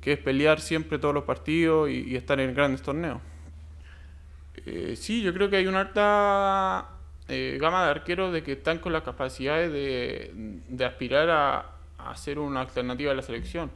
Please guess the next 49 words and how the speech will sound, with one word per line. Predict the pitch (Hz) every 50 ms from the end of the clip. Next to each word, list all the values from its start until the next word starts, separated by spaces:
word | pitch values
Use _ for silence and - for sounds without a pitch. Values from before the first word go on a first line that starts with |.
| - - - - - - -
Creo | - - 175 190 190
que | 180
hoy | 156 151
día | 175 185 190 180
pensar | 175 160 160 - 180 170
en | 165 160
un | 165 165
recambio | 151 151 143 160 165 170 165 147
de, | 147 143 - - -
de | 131 120 123 131 139 135 135 127 127
recambio | - 127 135 147 156 156 147
para | 143 131 117 117 117
Claudio | 135 151 175 190 196 180
creo | 170 165 175 175
que | 160
es | 160
un | 170 160
error. | 131 120 123 147 170 196 180 139 - - - - 160 151 147 - 147 139
Yo | 131 131 135
creo | 139 156 165
que, | 165 160 151 147 143 135 -
que | - 131 -
Claudio, | - 147 156 170 165 165 160 156 151 - - - - - - - -
eh, | - - 67 - - - 65 - -
tiene | 156 165 175 160
años | 170 190 196 196 175 156
para | - - 147 143 143
seguir | - - 143 135 151 160 156
en | 156 147
un | 147 147
proceso. | - - 139 - 151 156 151 - 160 151 156 190 - - - -
Eh, | 139 135 127 127 135 135
yo | 131 131
creo | 135 139 139 135
que, | 135 135 135 131 - - - - - -
que | - 131 127 131 - - - - - - - -
dentro | - 143 143 147 147 - 147 143
de | 135 143 151 151
él, | 147 139 - -
eh, | 110 120
se | - - 123
mantiene | 123 123 123 - 147 156 143
el | 135 139
alto | 143 139 - 151
nivel | 131 127 131 143 156 160 151 147 147 139 123
de | 135 123 120
competencia | - 123 117 131 123 139 139 135 151
en | 131
Europa. | 123 123 131 147 160 165 160 156 151 147 -